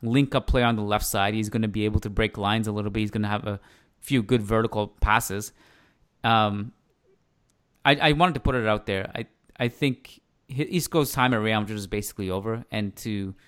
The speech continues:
you know, for reasons beyond any of our controls, they, like, his contract's gonna run out.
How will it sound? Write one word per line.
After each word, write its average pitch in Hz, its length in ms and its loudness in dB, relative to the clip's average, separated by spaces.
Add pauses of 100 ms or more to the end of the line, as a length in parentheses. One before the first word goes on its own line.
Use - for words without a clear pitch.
(640)
you 131 80 0
know, 101 120 0
for 101 480 0
reasons 107 400 -2
beyond 101 520 -2 (360)
any 113 180 0
of 95 80 -2
our 104 160 0
controls, 95 500 -8
they, 104 280 -8
like, 107 200 -10
his 123 280 -4
contract's 104 460 -4
gonna 104 180 -4
run 98 200 -4
out. 95 220 -8